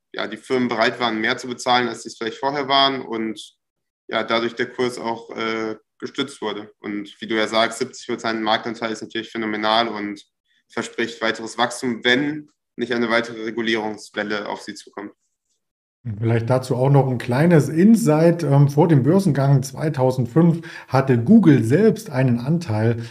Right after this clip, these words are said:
Speaker 2: an, äh, Baidu für fünf Millionen, äh, Dollar, also vielleicht einen kleineren Anteil, äh, eingegangen und nach dem Börsengang für sechzig Millionen wieder verkauft. Die wünschen sich vielleicht, ähm, sie hätten ihn gehalten.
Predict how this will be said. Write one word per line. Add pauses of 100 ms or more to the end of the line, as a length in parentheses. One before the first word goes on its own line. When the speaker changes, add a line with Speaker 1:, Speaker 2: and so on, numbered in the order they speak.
(140)
Speaker 2:
an,
äh,
Baidu
für
fünf
Millionen,
äh,
Dollar,
also
vielleicht
einen
kleineren
Anteil, (300)
äh,
eingegangen
und
nach
dem
Börsengang
für
sechzig
Millionen
wieder
verkauft.
Die
wünschen
sich
vielleicht,
ähm,
sie
hätten
ihn
gehalten.